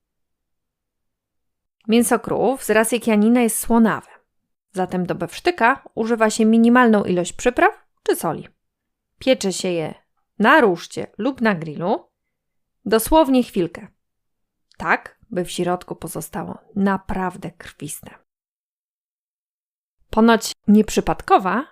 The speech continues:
jest zbieżność nazw między włoską bistecką a angielskim beefsteak. Legenda głosi, że w tysiąc pięćset sześćdziesiątym piątym roku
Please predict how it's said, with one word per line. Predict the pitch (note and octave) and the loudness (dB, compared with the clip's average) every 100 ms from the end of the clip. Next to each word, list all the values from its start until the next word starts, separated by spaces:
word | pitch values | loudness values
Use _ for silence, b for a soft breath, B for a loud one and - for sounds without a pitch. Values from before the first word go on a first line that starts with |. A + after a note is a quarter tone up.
| _ D#4+ | _ -2
jest | D4 E4 | 0 0
zbieżność | - C#4 C4+ A#3+ A#3 | 0 0 0 -2 0
nazw | A#3+ - A3 | -2 -2 0
między | A3 G3 F#3+ | 0 0 -2
włoską | G3 F#3+ F3+ F3+ | -4 -4 -6 -8
bistecką | F3 - D3 - A#3 F4+ | -10 -10 -10 -4 -2 -2
a | - - G#4+ E4+ | -4 -2 2 4
angielskim | G3+ F3+ - B3 F#3 | 2 0 0 0 0
beefsteak. | F3 - - D3+ D3+ - _ _ _ _ _ _ _ | -4 -6 -6 -6 -6 -18 _ _ _ _ _ _ _
Legenda | F#3 F#3+ B3+ A3 | -2 2 2 2
głosi, | G3 D#3 D3+ F3 G#3 A#3+ | 0 -2 -4 -2 -2 0
że | A3 G3+ | -2 -4
w | |
tysiąc | G3+ G3 G3 - | -4 -2 -4 -2
pięćset | B3+ C4 A3+ G3+ | 0 2 0 -4
sześćdziesiątym | - F3+ - - A3 G#3 F#3+ | -6 -6 -6 -4 -4 -2 -4
piątym | G#3+ A3 F#3+ F3 | -4 -4 -4 -4
roku | - - A3 - | -6 -4 -2 -2